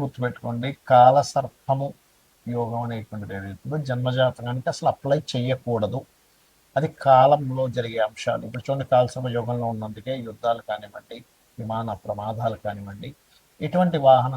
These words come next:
సంబంధించిన ప్రమాదాలు కానివ్వండి, లేకపోతే మనకి, ఆ,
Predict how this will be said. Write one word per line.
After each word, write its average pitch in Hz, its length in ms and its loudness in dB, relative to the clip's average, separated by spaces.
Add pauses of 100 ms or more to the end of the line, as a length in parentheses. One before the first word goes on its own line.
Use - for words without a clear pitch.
సంబంధించిన 120 380 -8
ప్రమాదాలు 104 480 -4
కానివ్వండి, 110 460 -12 (100)
లేకపోతే 135 380 -6 (120)
మనకి, 123 280 -8 (800)
ఆ, 62 40 -4